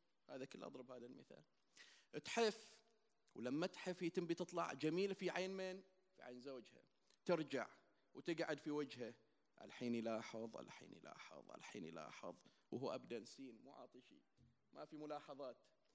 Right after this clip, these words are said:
تقوم هي تضرب إليه، تفتح له المجال،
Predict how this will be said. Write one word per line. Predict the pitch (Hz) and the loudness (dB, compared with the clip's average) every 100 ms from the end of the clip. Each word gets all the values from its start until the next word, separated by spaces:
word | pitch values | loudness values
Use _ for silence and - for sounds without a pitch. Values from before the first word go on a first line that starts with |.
| _ - - - _ _ _ - 127 | _ -20 -20 -20 _ _ _ -8 4
تقوم | 165 185 | 6 8
هي | 185 | 8
تضرب | 190 190 196 | 8 8 8
إليه، | 180 180 185 | 10 10 8
تفتح | 185 - - 202 | 6 4 4 6
له | 190 185 | 6 6
المجال، | 180 175 190 180 170 | 4 6 10 10 10